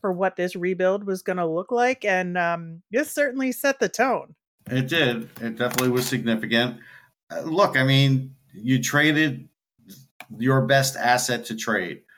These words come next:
Speaker 2: Other than Konecny, Provorov is worth the most. And I think it's
Speaker 1: Yep.
Speaker 2: con-, Provorov was worth the most because how deep,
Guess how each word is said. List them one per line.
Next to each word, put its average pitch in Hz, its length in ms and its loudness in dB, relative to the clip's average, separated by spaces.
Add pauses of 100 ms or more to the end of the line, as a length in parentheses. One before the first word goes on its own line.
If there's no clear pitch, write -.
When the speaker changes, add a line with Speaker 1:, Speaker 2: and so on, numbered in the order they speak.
(220)
Speaker 2:
Other 135 220 2
than 151 180 2
Konecny, 131 760 0 (440)
Provorov 139 400 4
is 120 140 -4
worth 117 260 0
the 104 80 -8
most. 90 460 -10 (260)
And 117 140 0
I 131 60 4
think 135 180 -2
it's 131 100 -2
Speaker 1:
Yep. 233 100 -6
Speaker 2:
con-, 113 340 -6
Provorov 110 460 0
was 95 120 -10
worth 104 260 -6
the - 80 -12
most 85 340 -12
because 92 300 -8
how 101 160 -2
deep, 104 320 -12